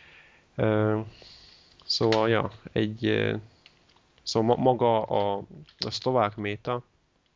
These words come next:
az, az kb. ilyen tíz-tizenkét emberből áll, szóval, ö, kb. a magyarnak a fele,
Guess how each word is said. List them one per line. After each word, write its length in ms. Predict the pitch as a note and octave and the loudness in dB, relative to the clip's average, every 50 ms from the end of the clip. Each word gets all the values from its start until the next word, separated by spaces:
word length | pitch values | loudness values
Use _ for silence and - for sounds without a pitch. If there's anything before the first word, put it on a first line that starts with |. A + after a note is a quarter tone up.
| _ _ _ _ _ _ _ - - - _ | _ _ _ _ _ _ _ -20 -20 -20 _
az, 380 | - A2+ G#2+ G#2 G2+ - C3 - | -10 -8 -8 -8 -8 -10 -12 -10
az 220 | - - - - - | -10 -8 -6 -6 -4
kb. 260 | - A2 G#2 G2+ G2+ | -2 0 0 0 -2
ilyen 280 | G#2 G2+ G2 G2 G#2 - | -4 -6 -6 -6 -8 -10
tíz-tizenkét 760 | - A2 G2+ - - - G2+ G#2 G2+ G2+ G#2 A2 A2 - - | -10 -10 -10 -10 -12 -12 -10 -8 -8 -8 -8 -10 -10 -10 -8
emberből 560 | A2 G#2+ - - - - - C#3 - A#2 A#2+ - - - - - - - | -10 -10 -8 -8 -8 -8 -8 -8 -8 -8 -10 -10 -14 -20 -20 -20 -20 -8
áll, 240 | - - - - G#2+ | -4 -4 -2 -2 -4
szóval, 460 | - - - - - - - - G#2+ - _ _ _ _ _ - - - _ _ _ | -6 -8 -8 -6 -6 -6 -6 -6 -8 -14 _ _ _ _ _ -20 -20 -20 _ _ _
ö, 600 | - - G2+ G2 G2 G2 F#2+ F#2+ F#2 F#2+ F#2+ F#2+ G2 G2 - - _ _ _ _ | -8 -6 -4 -4 -4 -4 -4 -4 -4 -6 -6 -8 -8 -12 -16 -20 _ _ _ _
kb. 200 | - A2 G#2+ G#2+ | 0 0 2 2
a 80 | G#2+ | 2
magyarnak 480 | G#2 G#2+ G#2+ G#2+ G#2+ G2 G2+ G#2 G#2 - | 0 0 0 0 0 -2 -2 -4 -6 -8
a 60 | G#2 | -10
fele, 460 | G2 - - G2 G2 A2 C#3+ F3 - | -12 -6 -4 -2 -2 -2 -2 -4 -8